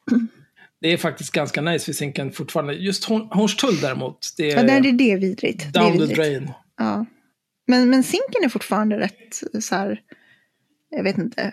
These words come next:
Speaker 2: eh, liksom det är så här sunkiga ölhak, liksom någon sunkig thai-restaurang, någon liten,
Speaker 1: Mm.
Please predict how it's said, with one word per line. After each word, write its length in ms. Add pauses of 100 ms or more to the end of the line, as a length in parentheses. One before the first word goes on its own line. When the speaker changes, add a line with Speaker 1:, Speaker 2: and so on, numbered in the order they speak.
(260)
Speaker 2:
eh, 460
liksom 220
det 140
är 40
så 80
här 60
sunkiga 500 (140)
ölhak, 600 (480)
liksom 540
någon 440
sunkig 540
thai-restaurang, 920 (300)
någon 200
liten, 600
Speaker 1:
Mm. 280